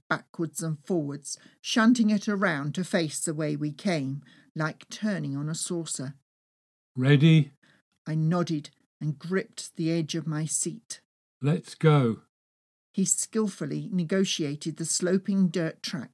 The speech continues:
Speaker 1: as quickly and carefully as he could. I held my breath and intensified my grip,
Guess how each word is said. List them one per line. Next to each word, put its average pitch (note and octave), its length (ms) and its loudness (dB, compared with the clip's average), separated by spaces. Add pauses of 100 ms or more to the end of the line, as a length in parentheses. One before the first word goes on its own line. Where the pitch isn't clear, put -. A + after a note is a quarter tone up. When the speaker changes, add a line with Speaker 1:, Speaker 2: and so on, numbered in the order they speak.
Speaker 1:
as F#3+ 200 -2
quickly A3+ 500 -4
and G3+ 160 2
carefully E3 400 -4
as E3 140 -4
he D#3+ 140 -8
could. C#3 380 -6 (540)
I D#3 100 -4 (140)
held A3+ 320 2
my G3 220 4
breath F3+ 360 -2
and F3 120 -2
intensified F3+ 960 -2
my E3+ 180 -2
grip, E3 420 -6